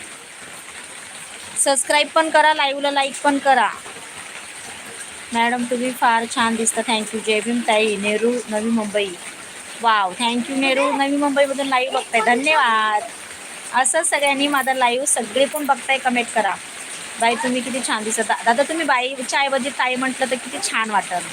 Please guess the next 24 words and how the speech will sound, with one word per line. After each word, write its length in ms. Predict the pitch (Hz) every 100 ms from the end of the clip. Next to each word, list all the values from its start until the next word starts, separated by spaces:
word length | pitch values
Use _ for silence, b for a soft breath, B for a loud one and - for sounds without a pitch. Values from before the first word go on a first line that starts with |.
| - - - - - - - - - - - - -
आम्ही 260 | 233 262
नांदेडकर. 680 | 269 247 233 240 233 240 220
वाव, 340 | 202 202 190 180 -
काम, 200 | 220 214 214 - - - -
कामावर 380 | 220 214 220 233
आहे 220 | 233 233
दादा. 300 | 220 226 240
आले 180 | 247 277
तुम्ही 280 | 311 311 302
लाईव्हला, 360 | 269 269 262
कामावर 440 | 254 254 240 254 277
आहेत 160 | 269 -
तुम्ही 160 | 247 240
दादा, 300 | 233 240 302 - - - - - - - - - -
तरी 180 | 262
चला 280 | 262 294 285
ठीक 240 | 285 294 294
आहे, 100 | 294
तुम्ही 220 | 294 294
कामावरून 360 | 277 262 277
लाईव्ह 240 | 277 269 262
बघताय, 300 | 254 - 262
thank 360 | 277 247 233
you. 100 | 247